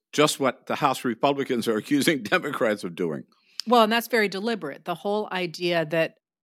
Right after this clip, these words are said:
Speaker 2: you know, the, the construction of an idea of a Biden crime family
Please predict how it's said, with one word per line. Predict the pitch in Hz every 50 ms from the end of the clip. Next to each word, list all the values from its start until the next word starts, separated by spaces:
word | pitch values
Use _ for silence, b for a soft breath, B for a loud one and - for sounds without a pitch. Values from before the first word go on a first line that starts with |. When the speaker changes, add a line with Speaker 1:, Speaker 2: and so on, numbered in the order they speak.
| _ -
Speaker 2:
you | 277 170 170
know, | 156
the, | 151 160 151 - -
the | 170 165 156 156 - -
construction | - - 165 - - - 226 226 233 226 - - 202 175
of | 170 170
an | 165 160
idea | 165 165 165 151 160 165 170 175 165 160 -
of | - 165 156 156 -
a | 175 160
Biden | 135 - - 175 170 180 185 196 208 190 196 185 175 165 156
crime | - - - 185 180 185 190 190 196 202 196 175
family | - - 185 165 160 151 147 151 143 139 123 120 147 156